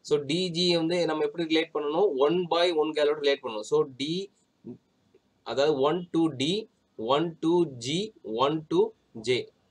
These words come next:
புரியுதா? இப்ப அடுத்து வந்து பாத்தீங்கன்னா, so, இந்த மாதிரி relate பண்ணியிருக்காங்க, சரிங்களா? அ-, இத வந்து, இதுல என்ன சொல்லியிருக்காங்க பாருங்க,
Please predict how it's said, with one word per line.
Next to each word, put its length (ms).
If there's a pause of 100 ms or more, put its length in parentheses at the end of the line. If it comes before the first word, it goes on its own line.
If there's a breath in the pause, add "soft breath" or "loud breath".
(220)
புரியுதா? 320 (520)
இப்ப 160
அடுத்து 260
வந்து 140
பாத்தீங்கன்னா, 400 (380)
so, 120
இந்த 140
மாதிரி 220
relate 260
பண்ணியிருக்காங்க, 520 (340)
சரிங்களா? 380 (460)
அ-, 240
இத 180 (100)
வந்து, 260 (220)
இதுல 200
என்ன 140
சொல்லியிருக்காங்க 400
பாருங்க, 320